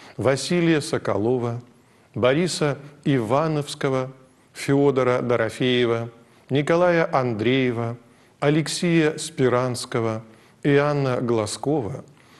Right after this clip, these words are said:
Сергия Аманова, Иоанна Хрусталева, Сергия Бредникова, Николая Покровского, Дмитрия Беляева,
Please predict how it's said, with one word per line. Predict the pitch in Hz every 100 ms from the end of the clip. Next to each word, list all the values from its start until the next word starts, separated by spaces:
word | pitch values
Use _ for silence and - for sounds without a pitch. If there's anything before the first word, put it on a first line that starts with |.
| -
Сергия | - - 170 175 160 156 151 151 - -
Аманова, | 135 131 131 131 123 117 117 117 113 _ _ -
Иоанна | 151 139 139 135 120 113 - -
Хрусталева, | - 131 - 117 104 117 131 127 123 127 - - -
Сергия | - - 170 165 147 147 143 143 -
Бредникова, | 104 131 139 135 135 127 127 120 120 120 _ _ -
Николая | 131 147 170 170 165 151 143 - - -
Покровского, | 123 135 135 117 - 107 - - - _ _
Дмитрия | 107 117 131 123 127 117 113 110 - -
Беляева, | 117 110 107 123 147 143 131 123